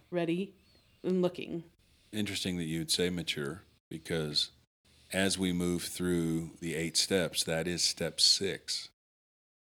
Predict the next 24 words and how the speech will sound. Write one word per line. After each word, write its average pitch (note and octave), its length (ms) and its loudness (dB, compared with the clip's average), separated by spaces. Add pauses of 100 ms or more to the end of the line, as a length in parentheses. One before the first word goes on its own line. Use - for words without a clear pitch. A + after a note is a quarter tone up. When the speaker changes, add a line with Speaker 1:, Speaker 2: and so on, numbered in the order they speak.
(320)
Speaker 2:
Seven G2 340 2
is D#2+ 120 0
serving E2 340 0
on D#2 100 -2
a D2 60 -6
Sunday, E2 420 0
and C#2+ 220 -8
eight F2 220 -2
is D#2 160 -4
mentoring D2 800 -6 (680)
other D2 160 -4
people. C2 480 -8
So - 140 -2
seven F2+ 380 4
is C#2 80 2
serving D2+ 360 0
the C#2 60 -6
family, C#2+ 480 -6
serving C#2+ 360 -4
the C#2+ 80 -8
house. D2 480 -8 (680)
And D#2 160 -8
eight E2+ 320 0
is D2 340 -4